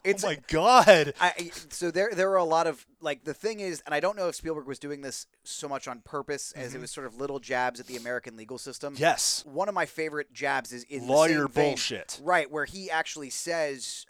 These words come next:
Speaker 1: there are two things. One, a chief cannot be replaced. Oh, yeah, that's right. They're just replacing this judge. Like, this is really fucked up.
Speaker 2: Yeah.
Speaker 1: But the second thing is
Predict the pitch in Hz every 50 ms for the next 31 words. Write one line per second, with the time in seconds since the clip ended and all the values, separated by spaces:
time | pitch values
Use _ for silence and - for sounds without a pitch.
0 | 160 143 156 160 143 - - 196 165 160 139 120 139 151 160 143 139 123 120 -
1 | - - 151 131 - - 139 135 127 123 - 127 123 120 - - 123 113 107 113
2 | - - - 208 214 202 220 247 202 131 120 139 143 - 185 147 120 - 143 160
3 | 165 208 185 156 165 165 - - - 147 143 156 - 175 165 151 139 131 - -
4 | 151 151 147 123 120 117 107 120 143 208 214 - 131 127 139 143 147 123 - -
5 | - 143 131 - - - 160 151 - - - 117 113 107 92 - _ 165 - 170
6 | - - 233 370 - 254 226 180 180 175 160 147 151 _ _ 156 151 151 143 131
7 | - -